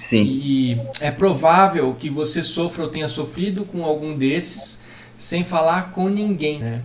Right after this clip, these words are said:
Speaker 2: Isso é um trecho dele, tá? Ainda na, na, da matéria.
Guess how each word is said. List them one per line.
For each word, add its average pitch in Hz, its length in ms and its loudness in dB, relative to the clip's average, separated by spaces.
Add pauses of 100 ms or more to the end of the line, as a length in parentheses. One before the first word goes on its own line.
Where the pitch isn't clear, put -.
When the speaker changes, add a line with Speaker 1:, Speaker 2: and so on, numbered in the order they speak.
Speaker 2:
Isso 127 200 -4
é 147 40 0
um - 60 -2
trecho 147 420 -2
dele, 117 400 -4
tá? 117 120 -4
Ainda 123 280 0
na, 131 320 -2
na, 120 300 0
da 123 180 -6
matéria. 123 540 -8